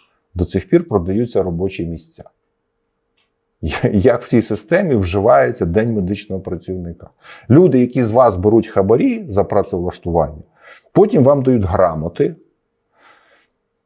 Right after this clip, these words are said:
грамоти з підписом своїм. От, от вдумайтесь взагалі, от всю цю картину і все це як виглядає. Я вже не кажу якісь там побори через системи там внесків, е, ще якихось там,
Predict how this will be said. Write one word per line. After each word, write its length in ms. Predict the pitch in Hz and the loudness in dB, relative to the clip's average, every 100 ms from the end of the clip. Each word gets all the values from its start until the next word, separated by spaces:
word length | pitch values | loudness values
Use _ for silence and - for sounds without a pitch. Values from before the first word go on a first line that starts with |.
| _ _ _ _ _ _ _ | _ _ _ _ _ _ _
грамоти 480 | - 120 139 123 113 | 0 2 2 -2 -6
з 60 | - | -4
підписом 580 | - 113 - 76 69 69 | 0 0 -2 -12 -12 -16
своїм. 400 | - 71 - - _ _ _ _ _ | -14 -14 -14 -20 _ _ _ _ _
От, 220 | - - | -2 2
от 260 | 135 147 131 | 2 2 -2
вдумайтесь 640 | 107 120 151 101 80 82 | 0 4 4 2 -2 -6
взагалі, 580 | 87 90 92 95 85 78 78 | -4 -6 -4 -6 -6 -6 -6
от 200 | 85 - _ | -6 -10 _
всю 200 | - - | -12 -10
цю 120 | 110 92 | -6 -2
картину 560 | - - 165 165 117 | 0 0 -2 0 -2
і 20 | |
все 220 | 90 - 107 | -4 -8 -10
це 160 | - | -6
як 180 | 90 92 | -6 -6
виглядає. 520 | 85 85 78 76 82 | -10 -10 -12 -10 2
Я 140 | 113 160 | 4 4
вже 140 | 135 | 2
не 140 | 127 123 | -4 -6
кажу 220 | 117 110 | -4 -4
якісь 300 | 101 107 - | -4 -8 -6
там 220 | 95 95 | -6 -4
побори 560 | - 101 123 147 131 113 | -2 2 6 4 2 -4
через 460 | - 95 90 - _ _ _ _ | -6 -6 -6 -10 _ _ _ _
системи 680 | - 95 - 127 113 104 92 | -10 -10 0 2 4 2 -2
там 220 | - 85 | -4 -6
внесків, 1040 | 76 95 131 143 135 131 - 123 117 - - | -2 2 2 0 -4 -10 -4 -4 -4 -10 -2
е, 280 | 107 98 110 | 0 0 -2
ще 420 | - - - 151 | -14 -6 0 4
якихось 560 | 143 127 120 - 104 | 4 2 -6 -8 -12
там, 260 | - 101 | -8 -8